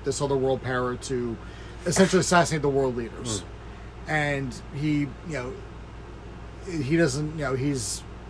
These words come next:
Speaker 1: he's a, you know, like a, like a world-renowned terrorist, and
Speaker 2: Mm.
Speaker 1: he's getting the financial backing to take out these world leaders from Elizabeth Hurley's character, from Diana Monroe. And he has a second in command, which is, uh, I just have the one henchman because I,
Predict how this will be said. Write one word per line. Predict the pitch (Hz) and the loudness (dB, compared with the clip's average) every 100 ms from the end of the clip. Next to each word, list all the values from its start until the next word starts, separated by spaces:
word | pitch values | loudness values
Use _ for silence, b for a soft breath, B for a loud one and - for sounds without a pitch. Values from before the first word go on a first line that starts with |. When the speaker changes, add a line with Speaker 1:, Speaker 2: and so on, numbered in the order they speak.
| - - - - - - - - | -14 -14 -14 -14 -14 -14 -12 -8
Speaker 1:
he's | 139 120 | -6 -6
a, | 110 - - | -8 -10 -8
you | 135 | -6
know, | 113 | -4
like | 131 131 | -2 0
a, | |
like | 139 131 | 2 2
a | |
world-renowned | 127 139 131 131 123 123 | 4 4 4 0 -2 0
terrorist, | 185 190 190 175 - | 4 6 6 4 2
and | 139 | -2
Speaker 2:
Mm. | |
Speaker 1:
he's | 131 139 | -2 -2
getting | 143 | -4
the | 139 | -4
financial | - 143 139 135 139 | -2 -2 0 -2 -2
backing | 113 139 143 131 117 110 - B B B B - | -2 0 -2 -2 -6 -8 -12 B B B B -6
to | - 156 | 0 0
take | - 160 | 2 2
out | 151 147 | 2 2
these | 131 | 0
world | 143 131 | 2 2
leaders | 139 131 127 - | 2 2 0 -2
from | - 131 120 120 - | -4 -2 -2 -6 -2
Elizabeth | 147 120 117 | -2 -2 -2
Hurley's | 139 127 117 | 0 0 -2
character, | 113 92 - - | -6 -8 -10 -10
from | 113 | -8
Diana | 110 107 | -8 -8
Monroe. | 104 113 95 - B B B B B | -8 -6 -8 -10 B B B B B
And | 151 | 6
he | 170 | 10
has | 180 175 147 | 10 8 6
a | |
second | 135 180 165 151 | 4 4 6 2
in | 135 | 0
command, | 143 170 170 139 131 | 2 4 4 2 0
which | 131 143 | -2 -2
is, | 127 101 | -4 -4
uh, | 127 120 156 | -8 -4 2
I | 170 | 2
just | 156 | 4
have | 156 | 4
the | 147 | 4
one | 147 135 | 2 0
henchman | 139 120 123 | -2 -4 -4
because | 117 131 117 | -4 -4 -4
I, | 123 | -4